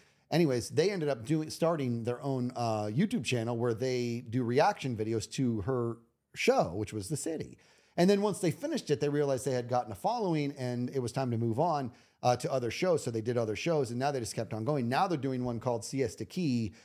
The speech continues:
which is just, like, these people, I'm sorry. I'm not trying to be too judgy, but you, like, these people are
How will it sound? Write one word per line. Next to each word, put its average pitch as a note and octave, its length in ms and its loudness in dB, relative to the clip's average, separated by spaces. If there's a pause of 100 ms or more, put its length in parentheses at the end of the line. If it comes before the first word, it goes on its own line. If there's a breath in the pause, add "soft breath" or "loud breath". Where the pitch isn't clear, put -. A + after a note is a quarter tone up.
(180 loud breath)
which A#2 220 2
is G#2+ 140 -4
just, A2 420 -2
like, G#2 180 -4
these G#2 200 -4
people, G2+ 420 -2
I'm G2 100 -6
sorry. G2+ 280 -4
I'm B2 160 0
not B2+ 160 -2
trying A#2+ 160 -6
to A2 80 -4
be A2 120 -2
too B2 160 -2
judgy, A#2 560 -2
but G#2 180 -2 (260)
you, B2 260 -2
like, G#2+ 240 0 (220)
these A2 180 -4
people A#2+ 460 0
are F#2 340 -4